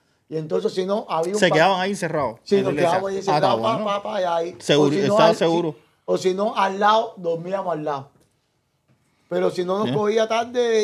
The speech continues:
Speaker 1: y también un amigo de nosotros, que es hermano de Ayunta, el Puchi.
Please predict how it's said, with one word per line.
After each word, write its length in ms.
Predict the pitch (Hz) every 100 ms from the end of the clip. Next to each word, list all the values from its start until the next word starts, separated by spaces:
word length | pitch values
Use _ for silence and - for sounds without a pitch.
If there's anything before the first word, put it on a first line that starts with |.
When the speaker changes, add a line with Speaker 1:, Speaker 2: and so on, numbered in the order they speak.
| 208
Speaker 1:
y 40 |
también 340 | 190 185 196 214
un 120 | 220
amigo 340 | 208 214 220
de 60 | 208
nosotros, 480 | 196 208 233 180 160
que 120 | 156
es 60 | 175
hermano 380 | 180 190 196 185
de 160 | 190
Ayunta, 520 | 196 185 202 196 175 170
el 80 | 135
Puchi. 420 | 208 208 -